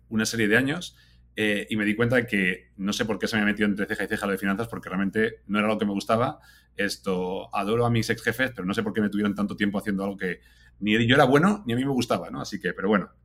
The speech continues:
eh, todos tenemos que pasar por eso, ¿no? Me fui a, a comercio exterior, eh, hice el, bueno,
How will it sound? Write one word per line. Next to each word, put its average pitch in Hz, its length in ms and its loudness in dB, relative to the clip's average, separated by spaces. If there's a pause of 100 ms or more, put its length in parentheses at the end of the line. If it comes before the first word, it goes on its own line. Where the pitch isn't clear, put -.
(160)
eh, 92 280 -4
todos 113 160 2
tenemos 117 200 0
que 117 60 -4
pasar 107 160 2
por 104 120 2
eso, 110 160 0
¿no? 143 180 -8 (460)
Me 107 100 2
fui 120 160 4
a, 117 400 6
a 110 80 2
comercio 110 220 0
exterior, 123 540 -2
eh, 101 200 -4
hice 104 300 -2
el, 104 240 -6
bueno, 95 240 -10